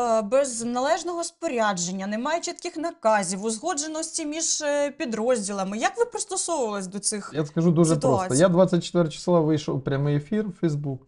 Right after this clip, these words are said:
Speaker 2: і сказав, хто готовий захищати батьківщину, будь ласка, доєднуйтесь до мене, зброю я роздобуду і без жодних проблем. І отак в мене ось це було просто. Я тоді був радник міського голови, вийшов в ефір, приїхала куча народу. Безумовно, я...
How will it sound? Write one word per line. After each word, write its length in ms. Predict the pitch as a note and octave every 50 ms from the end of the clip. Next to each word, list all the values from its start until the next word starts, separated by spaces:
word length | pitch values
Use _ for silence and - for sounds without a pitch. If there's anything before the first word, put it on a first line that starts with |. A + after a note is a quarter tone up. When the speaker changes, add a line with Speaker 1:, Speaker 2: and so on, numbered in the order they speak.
| _ _ _ _ _ _ -
Speaker 2:
і 80 | A3+
сказав, 320 | G3 - - F#3 F3+ E3+ D3
хто 200 | - - F3+ D#3+
готовий 380 | E3+ D#3+ D3+ - D#3+ D3+ C#3
захищати 560 | A#2+ B2+ B2 - C3+ A#2 - - C#3 A2+ - A#2
батьківщину, 640 | A2+ A#2+ A#2 - - C3+ B2+ - - E3 D3 C3+
будь 140 | A#2+ A2+ A#2
ласка, 300 | A#2+ B2 A2+ - - A#2
доєднуйтесь 600 | A2+ A2 B2 B2+ B2 A2+ A2 A2 G#2 - A2 G#2
до 140 | A2 B2 A#2+
мене, 300 | C#3 D#3 D#3+ D3+ C3 A2+
зброю 400 | A2 G#2+ A2 A#2+ A#2+ A#2 A#2 A2+
я 100 | A2+ A2+
роздобуду 640 | A2+ A2 A2 A2+ B2 C3+ D#3+ F3 F3 D3+ C#3 C3 - _ _ _ _ _ _ _ _ _ _ _ -
і 60 | B2+
без 140 | B2 B2 C3 A#2+
жодних 300 | B2+ D3 C3+ B2+ B2+ A2+
проблем. 440 | - A#2 A#2+ A2 A2 A2 A2 A2+ D#3
І 60 | G#3
отак 360 | G#3 F3 - F#3 F3 F3 - - A#2+
в 40 | A#2+ B2
мене 240 | C#3 E3 F#3 F3+ D#3
ось 160 | C#3+ C#3+ -
це 100 | - D#3
було 240 | C#3+ C3+ C3+ C3+ A#2+
просто. 380 | - A#2+ A2 G#2+ - - - A#2
Я 120 | B2 B2
тоді 220 | B2 C3+ A#2 A#2+
був 180 | A#2 A2+ A#2+ A#2+
радник 300 | A#2+ A#2 A2+ A2 A2 G#2+
міського 380 | A#2+ G#2+ G#2 - - A#2 A2+ A2
голови, 380 | A#2+ C3+ D3 E3 G3 A3+ G#3+ - _ _ _ _ _ -
вийшов 380 | - D3 G3+ F3+ - - E3 D3+
в 60 | D3
ефір, 440 | D#3 D#3 - - G3 F#3 F#3 F3 F3 - _ _ _ _ _ _ _ _ -
приїхала 420 | - D3 D3+ C#3+ D3 - C3 B2+
куча 280 | B2 - C3 B2 - C3+
народу. 380 | C3+ C#3 C#3+ E3 F3 D3+ C3+ B2
Безумовно, 600 | A#2 B2 B2+ B2 C#3 D3+ D#3 D#3 D#3 D3+ C#3 C3
я... 180 | C3 B2+ B2 A#2